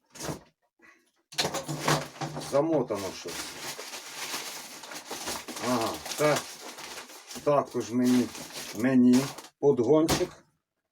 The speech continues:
Макофі якесь. Релюхи. Далі щось таке. Дистанційне устройство сигналізації. Далі дивимося.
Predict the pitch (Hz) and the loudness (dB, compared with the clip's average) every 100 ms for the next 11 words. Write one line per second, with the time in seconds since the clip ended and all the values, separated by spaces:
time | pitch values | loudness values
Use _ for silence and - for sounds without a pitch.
0 | _ _ _ 98 113 143 147 143 - 156 | _ _ _ -6 -6 -2 2 2 2 -4
1 | 156 156 107 85 - - - - - _ | -4 -4 -10 -8 -12 -4 -4 -4 -20 _
2 | _ _ _ - - _ 160 110 120 143 | _ _ _ -20 -20 _ -4 -2 0 0
3 | 151 147 175 170 - - - - - - | -2 -2 -2 2 0 0 -8 -10 -10 -14
4 | - - - - - - - - - 120 | -12 -8 -8 -10 -16 -14 -12 -12 -4 2
5 | 123 131 - - 139 143 - 131 - 123 | 2 2 -2 -4 -2 -2 -2 -6 -2 0
6 | 120 160 160 - _ _ - - - - | 0 -2 -8 -20 _ _ -20 -16 -12 -12
7 | - _ _ _ _ _ _ _ _ _ | -14 _ _ _ _ _ _ _ _ _
8 | _ - 151 147 156 151 151 175 170 160 | _ 2 2 2 0 -2 0 0 2 4
9 | 156 131 139 - 151 156 147 - 139 - | 2 -2 -10 -6 0 2 0 -8 -8 -8
10 | - 139 120 139 139 127 135 - 104 95 | -4 -2 0 0 0 2 2 2 -12 -12
11 | 92 _ - - 87 - 120 131 135 147 | -14 _ -20 -16 4 6 6 4 2 2
12 | 151 160 156 175 | 2 0 -4 -8